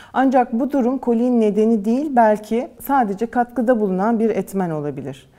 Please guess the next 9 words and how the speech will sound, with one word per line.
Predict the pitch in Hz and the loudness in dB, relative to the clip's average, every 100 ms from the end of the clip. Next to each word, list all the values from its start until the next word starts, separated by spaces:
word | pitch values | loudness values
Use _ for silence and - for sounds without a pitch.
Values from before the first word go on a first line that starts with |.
| - - - | -20 -20 -8
Kolikli | - 359 349 427 381 | -2 0 0 -2 0
bebeklerin | 262 240 233 196 226 262 | 4 2 2 0 0 0
ebeveynleriyle | 240 254 262 254 254 269 269 214 233 285 240 | 2 2 2 2 2 0 -2 -2 0 0 0
ilişkilerinde | 208 202 - 226 240 240 240 226 | -2 -6 -6 -2 0 2 0 0
de | 262 | 0
huzursuzluk | 226 208 233 233 233 226 - | -2 -2 -2 -4 -6 -6 -4
ve | 202 | -4
stres | 196 208 220 254 262 | -4 -6 -2 -2 0
gözlenmiştir. | 220 202 180 170 160 147 - 135 - | 2 2 2 -2 -2 -8 -14 -18 -18